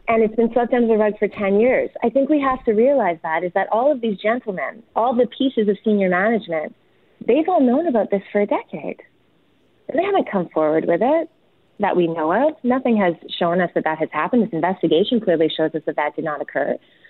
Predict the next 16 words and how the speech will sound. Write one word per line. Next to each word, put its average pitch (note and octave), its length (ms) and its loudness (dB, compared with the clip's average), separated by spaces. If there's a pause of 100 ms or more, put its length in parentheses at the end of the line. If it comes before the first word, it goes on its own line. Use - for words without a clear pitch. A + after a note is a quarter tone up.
(220)
So B3 80 2
for B3 120 2
ten D4+ 260 2
years, A#3+ 220 4
there G#3+ 120 2
has A3 120 0
been A3 120 0
a A3 80 0
player E3+ 360 0
who F3 100 0
has G3 140 2
been G#3+ 180 2
living F3 380 0
with F3+ 140 2
this G3+ 160 0
trauma. C#4 440 -2